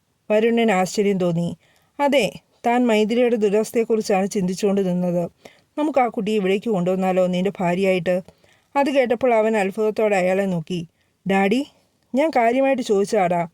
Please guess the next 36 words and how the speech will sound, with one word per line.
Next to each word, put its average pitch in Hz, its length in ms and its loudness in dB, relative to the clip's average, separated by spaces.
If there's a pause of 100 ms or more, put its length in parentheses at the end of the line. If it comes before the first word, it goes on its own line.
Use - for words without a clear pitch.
(380)
നിനക്ക് 320 260 0
ആ 262 60 2
കുട്ടിയെ 240 360 -2
ഇഷ്ടമായിരുന്നുവെന്ന് 202 760 0
എനിക്കറിയാം. 175 540 -2 (480)
ഒരു 240 140 0
ദിവസം 233 380 0
നിന്റെ 208 240 2
ഡയറി 190 300 2
വായിച്ചപ്പോൾ 185 500 0
കിട്ടിയ 190 320 -2
അറിവാ. 170 280 -2 (540)
അന്ന് 285 180 0
നിന്നെയും 262 320 2
കൂട്ടി 247 200 0
ആ 214 60 0
കൊച്ചിൻ്റെ 220 400 -2
വീട്ടിൽ 196 240 0
പോകാൻ 185 320 0
പ്ലാൻ 185 300 0
ചെയ്തിരുന്നപ്പോഴാ 175 720 -2 (260)
അതിൻ്റെ 202 280 2
അച്ഛൻ 214 240 -2
മരിച്ചെന്നറിഞ്ഞത്. 170 760 -2 (540)
ഇനിയിപ്പോൾ 262 440 2 (100)
അതൊന്നും 220 400 0
മറച്ചു 185 260 0
വെക്കണ്ടല്ലോ. 170 480 0 (540)
മൈഥിലിയുടെ 285 440 2
അച്ഛൻ 233 240 -2
മരിച്ച 202 260 0
ദിവസം 196 340 -2
ആ 185 60 0
കുട്ടിയുടെ 202 380 -2
വിവാഹം 185 380 -2
നടക്കേണ്ടതായിരുന്നു. 175 840 -2